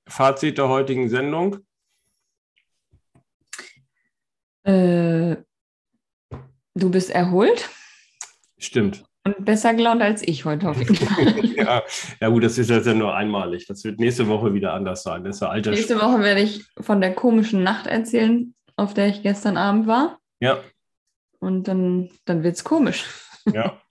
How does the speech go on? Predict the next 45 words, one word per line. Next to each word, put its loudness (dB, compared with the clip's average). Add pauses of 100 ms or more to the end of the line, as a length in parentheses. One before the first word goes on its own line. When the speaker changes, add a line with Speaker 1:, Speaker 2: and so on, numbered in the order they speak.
Speaker 1:
Und -2
dann 4
ist 4
es 4
auch 4
wieder 2
normal, 2
weil -4
ich -10
bin -4
wieder -4
im -2
Alltagsstress -4
und, -6
äh, -4
du -2
hast 0
ja -2
keinen. -6
Also -10
außer -6
jetzt -10
heute -2
mal -6
so -12
eine -10
kleine -10
O -18
P. -6 (480)
Aber 2
ansonsten 0
hast -10
du -8
ja -6
keinen. -16
Speaker 2:
<laughs> -20
Ja, 2
das 4
ist 0
ja 4
kein 0
Alltagsstress. 0
Das -4
ist -8
ja, -4